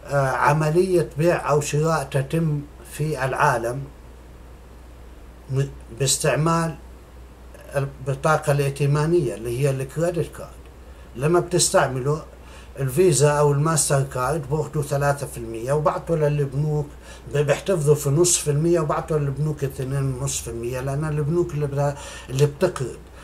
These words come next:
فهذا كله ريكورد، يعني كله مسجل تسجيل.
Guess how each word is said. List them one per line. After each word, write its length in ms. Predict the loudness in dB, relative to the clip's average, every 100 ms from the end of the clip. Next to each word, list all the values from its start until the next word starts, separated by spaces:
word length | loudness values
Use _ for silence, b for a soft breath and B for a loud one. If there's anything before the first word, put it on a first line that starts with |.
| B B 0
فهذا 400 | 6 6 6 2
كله 420 | 2 8 8 8
ريكورد، 300 | 4 -2 -8 -16 -20 -4
يعني 280 | -2 -2 -6 0
كله 220 | 2 4
مسجل 540 | 2 2 2 2 2 0
تسجيل. 600 | -2 -2 -4 -6 -10